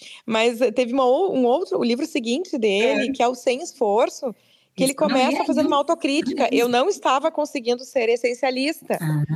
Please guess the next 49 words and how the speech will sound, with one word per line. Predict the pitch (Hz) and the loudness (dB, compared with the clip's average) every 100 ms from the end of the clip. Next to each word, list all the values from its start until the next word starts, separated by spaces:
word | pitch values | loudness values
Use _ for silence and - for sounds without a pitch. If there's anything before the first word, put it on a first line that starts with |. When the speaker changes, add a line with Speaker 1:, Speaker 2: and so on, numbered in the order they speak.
| 180 214 | -4 -2
Speaker 1:
E | |
daí | 220 269 | 0 0
ele | |
escreve | 208 202 330 320 | 0 -2 -2 2
um | |
outro | 285 339 359 349 | 2 2 0 -2
livro | 262 247 339 359 302 - _ _ _ | -2 -2 -2 -2 -4 -6 _ _ _
com | - 294 320 | -2 0 0
os | 294 | 0
insights | 339 349 339 - | 0 0 -2 0
que | |
ele | 359 | -2
tem | 349 | 0
depois | 370 370 392 | 0 2 0
disso. | 320 285 240 | 2 0 -2
Diz, | 240 | -2
"Ah, | 349 | -4
como | 320 294 | 0 0
é | 349 | 2
que | 370 | 2
eu | 294 | 0
que | - | 0
faço | 254 214 214 | -2 -2 0
de | 208 | -4
essencialismo?" | 202 190 175 180 233 294 359 | -2 -2 -2 0 0 0 0
Speaker 2:
Aham. | 190 190 180 247 - - | 2 0 0 -6 -8 -2
Speaker 1:
Entre-, | 247 254 247 254 254 | 2 2 2 0 2
entrou | 233 233 247 | 2 2 2
num | 269 311 | 2 2
looping | 277 277 285 | 2 2 2
também | 254 226 208 214 | 2 2 2 2
de | 233 | 0
correria | 247 233 220 196 233 | 0 2 2 2 2
que | 302 | 2
não | 294 | -2
tinha | 262 277 262 | 0 0 2
tempo | 233 233 | 0 0
pro | 240 247 | 0 2
essencial | 233 233 220 208 185 | 2 0 -2 0 0
pra | 202 180 | 0 0
ele. | 156 - | -2 -2
Speaker 2:
Opa! | 196 - - 339 855 - | -4 -2 -2 0 -2 -2
Speaker 1:
Então | 214 233 | 0 2
é, | 254 247 - - _ _ _ - | 2 0 -2 -20 _ _ _ -4
é | - | 0
muito | 226 254 302 | 2 0 0
bacana | 359 311 277 | -2 0 2
essa | 277 285 | 0 0
autenticidade | 254 254 262 254 - 226 196 | 0 2 0 0 0 0 2